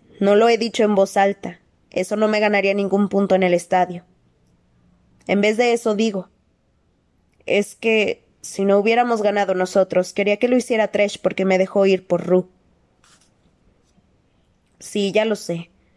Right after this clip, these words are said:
pero eso significa que estamos un paso más cerca del Distrito doce. Me pone un plato de comida en las manos.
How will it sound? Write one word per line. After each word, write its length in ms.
pero 160
eso 140
significa 560
que 80
estamos 360
un 120
paso 240
más 180
cerca 300
del 140
Distrito 480
doce. 440
Me 140
pone 200
un 80
plato 280
de 100
comida 300
en 60
las 180
manos. 500